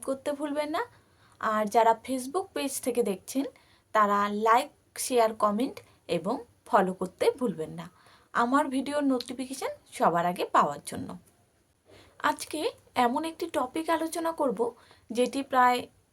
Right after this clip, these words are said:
প্রত্যেকটি সদ্যজাত মায়ের এই প্রবলেমটি হয়ে থাকে। আমরা যখন ডেলিভারির পর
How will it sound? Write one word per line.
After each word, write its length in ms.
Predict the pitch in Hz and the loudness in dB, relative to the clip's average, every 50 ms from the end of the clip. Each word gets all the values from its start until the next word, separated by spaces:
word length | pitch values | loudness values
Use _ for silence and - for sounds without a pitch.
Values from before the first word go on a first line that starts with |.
| - _ - - _ _ | -20 _ -20 -20 _ _
প্রত্যেকটি 540 | - 311 294 - - - 359 339 - 381 370 | -2 -2 -2 -2 -2 -4 -4 -2 0 -2 -2
সদ্যজাত 680 | - - - 247 233 214 214 240 247 247 247 240 240 254 | -2 2 2 4 4 4 2 0 0 0 0 -2 -2 -2
মায়ের 380 | 254 240 233 220 233 302 508 539 - _ _ _ _ _ - | -4 -4 -2 -2 -2 -2 -2 -4 -6 _ _ _ _ _ -2
এই 140 | 247 247 277 | 0 0 0
প্রবলেমটি 680 | 269 - - 190 180 175 180 190 196 196 - 349 453 - - - | 0 0 2 2 2 2 0 -2 -2 -2 -2 -2 -2 -2 -4 -8
হয়ে 280 | - 202 202 170 160 | -4 -2 -2 -2 -2
থাকে। 400 | - - 156 143 - - - - - _ _ _ _ _ _ _ - - - - - - - - _ _ _ - | -2 -4 -6 -6 -6 -8 -10 -10 -12 _ _ _ _ _ _ _ -20 -20 -20 -20 -20 -20 -20 -20 _ _ _ 0
আমরা 320 | - 254 254 269 320 349 | 2 2 4 4 4 4
যখন 420 | 339 381 359 - 302 359 403 370 262 | 4 2 0 -2 -4 -8 -4 2 4
ডেলিভারির 480 | 247 240 240 247 247 247 240 262 277 | 6 6 6 4 2 2 2 0 -2
পর 340 | 269 - 262 226 214 - | -4 -2 2 4 4 4